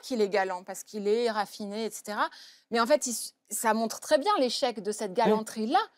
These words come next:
Speaker 1: puisqu'il devient vraiment un harceleur à la fin.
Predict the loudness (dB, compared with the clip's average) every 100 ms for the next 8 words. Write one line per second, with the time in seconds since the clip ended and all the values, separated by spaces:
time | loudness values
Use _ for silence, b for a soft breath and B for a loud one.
0 | b b _ -8 -4 -2 0 0 0 0
1 | 2 0 -2 -2 0 2 0 -2 -4 -6
2 | -4 0 0 2 4 6 6 4 0 -6
3 | -4 -4 -2 -4